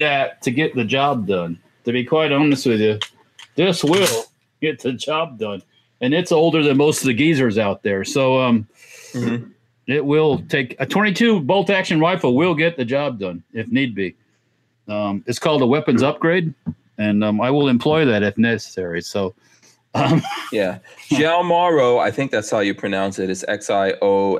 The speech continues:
Speaker 2: M A R O zero one, Xiomaro. I'm gonna assume that's what it is. Says, "What the hell are we supposed to do when voting and calling isn't doing anything?"
Speaker 1: You have to
Speaker 2: Um,
Speaker 1: keep, you have to, you have to keep voting though. You can't stop voting, no
Speaker 2: Yeah,
Speaker 1: matter
Speaker 2: you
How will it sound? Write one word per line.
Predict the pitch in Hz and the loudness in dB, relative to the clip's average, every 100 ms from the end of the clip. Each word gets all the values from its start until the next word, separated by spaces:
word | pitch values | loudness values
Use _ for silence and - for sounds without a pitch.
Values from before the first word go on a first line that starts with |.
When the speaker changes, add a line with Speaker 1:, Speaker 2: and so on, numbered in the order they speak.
| - | -2
Speaker 2:
M | 101 98 95 90 | -2 -2 -4 -4
A | 104 101 | -2 0
R | 98 92 95 | 2 2 2
O | 101 107 127 143 - | 2 0 -2 -10 -6
zero | 101 95 98 | 0 2 2
one, | 98 104 | 0 0
Xiomaro. | 101 92 95 101 117 113 - 90 | 0 0 0 0 0 -2 -4 -8
I'm | 90 | -4
gonna | 87 | -4
assume | 92 - 95 | -4 -2 -2
that's | 95 | 0
what | 95 95 | 0 2
it | |
is. | 98 98 - - - | 2 -2 -8 -20 -8
Says, | - 113 110 | -2 0 2
"What | 139 | 0
the | 156 | 2
hell | 147 143 | 2 4
are | 131 | 4
we | 123 | 4
supposed | - 123 117 - | 2 0 0 0
to | |
do | 107 117 113 | 2 4 4
when | 107 101 | 2 2
voting | 107 110 110 104 | 2 2 2 0
and | 98 | -2
calling | 104 104 101 | -2 0 0
isn't | 98 101 95 92 | 0 -2 -2 0
doing | 104 98 92 | 2 2 2
anything?" | 87 - - - - _ _ _ _ _ _ _ _ _ _ | 0 -2 -4 -6 -6 _ _ _ _ _ _ _ _ _ _
Speaker 1:
You | 110 117 | -2 0
have | 135 90 | 2 2
to | |
Speaker 2:
Um, | 90 | 0
Speaker 1:
keep, | - 110 | -4 -4
you | 123 131 | -2 -2
have | 127 | -2
to, | 127 | -4
you | 120 147 | -2 -2
have | |
to | 143 | -2
keep | 127 143 120 | -2 0 0
voting | 139 120 | 0 2
though. | 107 | 2
You | 98 | 0
can't | 110 123 | -2 -2
stop | - 117 - | -2 -4 -2
voting, | 101 95 82 | -2 -2 -4
no | - 120 | -4 0
Speaker 2:
Yeah, | 92 | 0
Speaker 1:
matter | |
Speaker 2:
you | 85 | 0